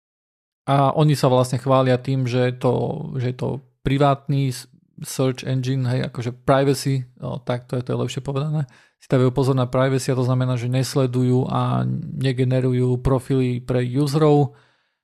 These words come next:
Ehm, takisto zatiaľ to je akože beta verzia, ehm, ja to používam, pripadá mi to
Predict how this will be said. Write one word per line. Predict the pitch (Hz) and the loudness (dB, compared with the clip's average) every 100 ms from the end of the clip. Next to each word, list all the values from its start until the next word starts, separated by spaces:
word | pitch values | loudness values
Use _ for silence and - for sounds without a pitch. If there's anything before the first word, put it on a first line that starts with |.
| _ - | _ -4
Ehm, | 135 131 135 135 143 - | 0 2 2 0 -4 -6
takisto | 143 135 127 - 139 - _ | -2 0 -2 0 0 0 _
zatiaľ | - 135 143 151 | -2 2 4 2
to | 131 | 4
je | 135 | 2
akože | 127 123 | 2 0
beta | 117 127 127 | 2 0 2
verzia, | 135 139 131 156 151 156 139 | 2 2 2 2 4 2 0
ehm, | - 127 127 | -4 -2 0
ja | 131 123 | 0 -2
to | 127 | -4
používam, | - 135 135 123 143 151 147 139 | -2 0 0 0 2 2 0 -2
pripadá | 143 139 151 165 | -4 -4 -2 -2
mi | 170 | -2
to | 160 | -4